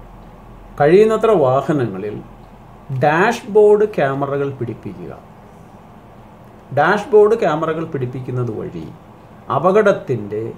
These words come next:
കൃത്യമായ വിവരങ്ങൾ കോടതിക്കും അല്ലെങ്കിൽ പോലീസിനും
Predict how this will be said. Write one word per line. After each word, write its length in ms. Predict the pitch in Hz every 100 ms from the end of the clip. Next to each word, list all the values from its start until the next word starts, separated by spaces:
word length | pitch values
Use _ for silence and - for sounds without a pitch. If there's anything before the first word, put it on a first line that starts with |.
| - - - - -
കൃത്യമായ 720 | 143 - - 202 147 123 127
വിവരങ്ങൾ 640 | 117 113 127 117 87 92 - - - - - - - 139
കോടതിക്കും 800 | 135 175 185 160 127 151 170 -
അല്ലെങ്കിൽ 440 | 120 135 127 127 139
പോലീസിനും 760 | 123 127 151 147 120 117 113